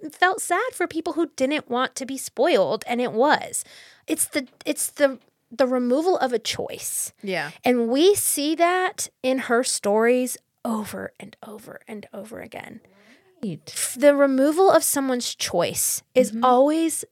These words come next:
Speaker 1: the bad thing
Speaker 2: Yeah.
Speaker 1: in her books. And I get it. It's like a trailer, right? It's a trailer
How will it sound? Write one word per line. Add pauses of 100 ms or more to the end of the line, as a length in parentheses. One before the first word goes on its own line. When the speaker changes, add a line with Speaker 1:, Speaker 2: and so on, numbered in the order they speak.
Speaker 1:
the
bad
thing (200)
Speaker 2:
Yeah.
Speaker 1:
in
her
books. (1040)
And
I
get
it.
It's
like
a
trailer,
right? (100)
It's
a
trailer